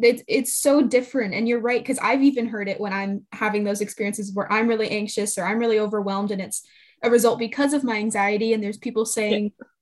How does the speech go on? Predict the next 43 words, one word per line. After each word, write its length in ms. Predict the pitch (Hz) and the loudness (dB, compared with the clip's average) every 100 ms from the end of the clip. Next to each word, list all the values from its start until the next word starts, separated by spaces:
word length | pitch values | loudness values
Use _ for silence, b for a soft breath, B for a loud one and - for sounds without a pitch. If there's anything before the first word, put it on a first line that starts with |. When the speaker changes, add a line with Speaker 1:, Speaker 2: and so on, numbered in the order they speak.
| _ _ _ | _ _ _
Speaker 1:
you 120 | 262 | 2
know, 320 | 254 175 202 - | 4 2 -2 0
"Oh, 360 | 269 226 - _ _ _ _ _ _ _ - | 4 4 2 _ _ _ _ _ _ _ -4
you're, 240 | 277 285 254 | -2 -2 -2
you're 180 | 302 | -4
just 240 | 302 294 294 | -2 -2 0
overwhelmed. 520 | 262 254 240 214 196 | 2 4 2 0 0
You're 140 | 233 | -2
just, 340 | 247 240 - - | -4 -6 -8 -4
you're 100 | 277 | 0
just 200 | 277 269 | 0 2
this, 280 | 254 208 - | 2 2 -2
you're 180 | 247 | 0
that." 280 | 240 262 208 | 0 0 -2
And 320 | 233 233 226 - | -2 -4 -6 -2
you're 180 | 262 254 | 2 4
right. 200 | 294 285 | 4 6
It, 120 | 233 | 4
it 120 | 262 | 2
creates 500 | - 294 262 285 - | 2 2 4 2 -2
this 180 | 262 262 | -4 -4
kind 160 | 262 | -4
of 80 | 311 | -4
fear. 260 | - 269 240 - | -2 0 0 2
Well, 220 | 247 240 | 2 2
if 100 | 254 | 0
everyone 380 | 247 285 349 269 | 2 2 2 2
experiences 520 | 247 - 220 226 226 | 0 0 -2 -2 2
this, 180 | 220 220 | 2 2
then 100 | 226 | -2
I 120 | 220 | -2
don't 180 | 214 202 | -2 -4
need 160 | 226 | -4
to 100 | 226 | -4
go 140 | 214 196 | -4 -4
to 100 | 180 | -4
therapy. 460 | - 175 175 - | -6 -6 -6 -6
And 80 | 190 | -2
I 80 | 196 | -2
think 180 | 247 277 | 2 4
that's 180 | 285 - | 4 2
so 200 | 240 233 | 0 -2
important 540 | 220 214 208 190 156 | 0 -2 -2 -6 -8